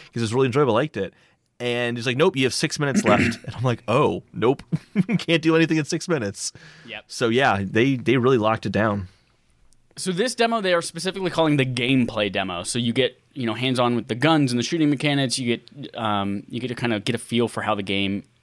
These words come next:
Speaker 2: plays. Uh, what were some of your first reactions in getting your hands on it? John, let's start with you.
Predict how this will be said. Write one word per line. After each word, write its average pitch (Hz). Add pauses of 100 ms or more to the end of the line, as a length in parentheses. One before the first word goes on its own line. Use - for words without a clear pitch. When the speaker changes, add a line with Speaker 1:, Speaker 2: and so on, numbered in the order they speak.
(320)
Speaker 2:
plays. 85 (680)
Uh, 107
what 151
were 233
some 233
of 220
your 202
first 190
reactions 147
in 120
getting 120
your 113
hands 110
on 90
it? 78 (680)
John, 139
let's 110
start 127
with 117
you. 101